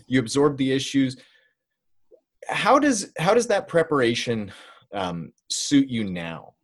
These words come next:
You know, like, has, has the preparation or, or have the issues changed drastically with, with covid moving in and taking up such a, a big spotlight,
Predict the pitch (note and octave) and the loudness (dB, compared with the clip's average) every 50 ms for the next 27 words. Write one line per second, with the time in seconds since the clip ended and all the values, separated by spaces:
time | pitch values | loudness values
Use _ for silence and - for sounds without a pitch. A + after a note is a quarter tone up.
0 | _ _ A#2 A#2 A#2+ A#2 A#2 A#2 A#2+ A#2+ A#2 - B2 C3+ C#3 C#3 B2+ - - C#3 | _ _ 0 2 4 6 6 6 6 4 2 -2 0 0 0 0 0 -2 -2 -2
1 | C3+ A#2+ B2+ A#2+ - - E3+ F3+ F3+ D#3+ C#3+ C3+ C3 C#3 C#3 - - D3 C#3+ C3+ | 0 0 0 -2 2 2 2 2 2 0 0 2 2 0 0 0 -4 -4 -4 -4
2 | B2 - A#2+ A#2 A2 A2 G#2+ - - G#2+ G#2 A#2 G#2+ G#2 A2+ B2 D3+ D#3 - - | -6 -2 0 2 2 2 2 0 -2 -2 -2 -2 -4 -2 -2 -2 -2 -2 -2 -4
3 | C3+ A2+ - - - - - A#2+ B2+ C#3 C#3 B2 - - B2 B2+ C3 C3+ C3+ - | -6 -6 -6 -10 -10 -6 -4 -4 -2 -2 -4 -6 -6 -2 2 2 4 4 2 0
4 | - C3+ B2+ - C3+ C#3 C3+ C3 B2 - - _ _ _ - A#2+ A2 G#2 - - | -6 -8 -4 -2 0 0 0 -2 -4 -8 -12 _ _ _ -6 -2 -2 -2 -2 -6
5 | _ - G#2+ - - - - A#2+ C3 C3 B2+ B2+ A#2 B2 B2+ B2+ B2 C3 B2+ B2 | _ -10 -10 -8 -8 0 2 2 2 2 0 -2 -2 0 0 0 0 0 0 0
6 | A#2+ B2+ C3 C3+ B2+ - F#2+ G#2 G#2 - A2 G#2+ - A2+ A#2 A2+ - - - A#2 | 0 0 0 0 -2 -6 -6 -8 -6 -4 -6 -4 -4 -6 -6 -6 -6 -4 -2 -2
7 | A2+ - - A2 G#2 G2+ F#2 - - - G#2 F#2 - A2+ G#2+ - - - - A2 | -2 0 0 2 2 2 2 -2 -4 -6 -8 -2 -2 -4 -2 -2 -8 -4 -2 -2
8 | A2 - - C3+ B2+ B2+ B2 B2 | -2 0 0 0 0 0 -2 -4